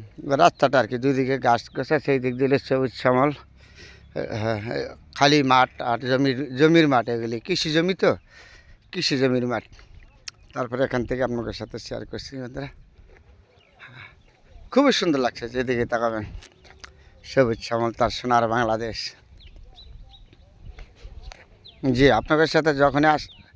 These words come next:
দেখি ভালো, ভালো জায়গাটাই আমি শেয়ার করি আপনাদের সাথে। রাস্তাটা খুব সুন্দর না? শুধু আমার পথে না, আপনারা তো নিজেরা দেখেন কত সুন্দর দেখা যাচ্ছে রাস্তাটা।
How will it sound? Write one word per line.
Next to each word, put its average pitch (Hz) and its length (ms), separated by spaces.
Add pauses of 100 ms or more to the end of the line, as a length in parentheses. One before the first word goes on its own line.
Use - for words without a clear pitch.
(260)
দেখি 143 320
ভালো, 135 280 (240)
ভালো 135 220
জায়গাটাই 143 400
আমি 131 140
শেয়ার 120 300
করি 117 240
আপনাদের 113 280
সাথে। - 240 (280)
রাস্তাটা 139 340
খুব 135 140
সুন্দর 170 340
না? 165 140 (920)
শুধু 185 200
আমার 180 320
পথে 156 200
না, 120 100
আপনারা 170 360
তো 160 120
নিজেরা 170 360
দেখেন 139 300 (640)
কত 151 180
সুন্দর 147 300
দেখা 123 260
যাচ্ছে 117 240
রাস্তাটা। 127 420